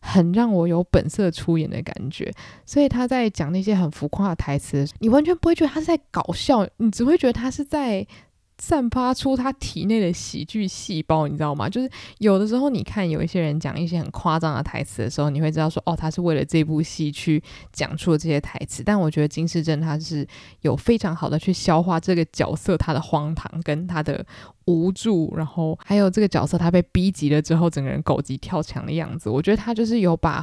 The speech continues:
疯狂跟可爱做了一个最好的结合。而且我必须要说，在很多剧集里面啊，就是我觉得看酒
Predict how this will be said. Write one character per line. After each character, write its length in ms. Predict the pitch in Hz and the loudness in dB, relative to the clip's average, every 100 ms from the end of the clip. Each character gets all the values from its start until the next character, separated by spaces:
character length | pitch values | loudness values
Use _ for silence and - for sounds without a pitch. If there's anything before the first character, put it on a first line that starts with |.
| - | -6
疯 320 | - 208 202 | 0 2 2
狂 220 | - 156 | -2 -4
跟 180 | 156 160 | -2 -4
可 180 | - - | -4 -6
爱 200 | 147 143 | -6 -6
做 220 | 139 165 | -4 -2
了 80 | 143 | -2
一 40 | |
个 80 | 131 | -2
最 220 | 147 185 | -2 -2
好 140 | 151 - | -2 -4
的 100 | - | -8
结 320 | - - - | -8 -10 -8
合。 180 | 151 - - - - - - | -10 -12 -14 -20 -20 -20 -2
而 80 | 208 | 0
且 220 | 214 220 - _ _ - | 2 2 -2 _ _ -4
我 60 | |
必 160 | 185 226 | 2 4
须 80 | 214 | 4
要 140 | 190 | 4
说， 360 | 202 - 170 165 - - | 2 0 0 0 -6 -14
在 140 | - 294 | -4 -2
很 280 | 233 180 160 | 0 -2 2
多 180 | 185 | 0
剧 180 | 202 226 | 0 -2
集 200 | 180 151 | -2 -2
里 160 | 147 135 | -2 -2
面 200 | 165 156 | -2 -2
啊， 160 | 147 | -6
就 140 | 170 185 | -4 -4
是 200 | 190 196 - - _ - | -2 -6 -8 -20 _ -4
我 100 | 175 | 2
觉 120 | 185 | 4
得 320 | 190 180 170 | 4 4 0
看 420 | - - 254 180 180 - | -4 -4 -4 -4 -8 -8
酒 180 | - 175 | 0 2